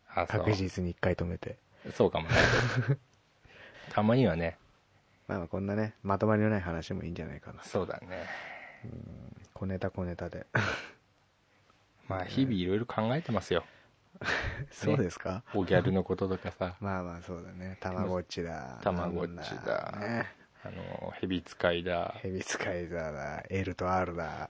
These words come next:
Speaker 1: うん。
Speaker 2: ね。
Speaker 1: でもあれ
Speaker 2: エルアールってさ、いたじゃん。
Speaker 1: <laughs> 言うの？
Speaker 2: エルアールってさ、
Speaker 1: うん。
Speaker 2: 右左って意味だったの？じゃあ。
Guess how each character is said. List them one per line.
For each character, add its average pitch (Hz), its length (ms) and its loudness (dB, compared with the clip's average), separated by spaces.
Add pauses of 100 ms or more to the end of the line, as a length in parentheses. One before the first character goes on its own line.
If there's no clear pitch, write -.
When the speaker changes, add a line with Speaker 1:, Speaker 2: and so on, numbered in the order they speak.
(140)
Speaker 1:
う - 20 2
ん。 90 640 2
Speaker 2:
ね。 95 220 -4 (240)
Speaker 1:
で 110 80 4
も 92 160 4
あ - 40 8
れ 123 80 12
Speaker 2:
エ 147 60 12
ル 269 240 10
ア 403 40 12
ー - 40 12
ル 113 100 4
っ - 20 -6
て - 180 -10
さ、 85 380 -2 (120)
い - 40 12 (100)
た 104 140 10
じ 139 100 8
ゃ - 120 12
ん。 123 120 8
Speaker 1:
<laughs> - 140 10
言 175 140 12
う 147 60 12
の？ 101 140 6 (560)
Speaker 2:
エ 127 160 12
ル 233 80 12 (100)
ア 415 40 12
ー 233 120 12
ル 120 40 12
っ - 80 10
て - 140 12
さ、 104 360 10 (160)
Speaker 1:
う 107 60 -2
ん。 120 100 8
Speaker 2:
右 160 280 12
左 131 420 10
っ - 20 -2
て - 160 -6
意 92 60 2
味 90 100 0
だ 117 60 -2
っ 78 40 -6
た - 180 -2
の？ 87 120 2
じ 87 100 -2
ゃ 80 60 0
あ。 - 60 -6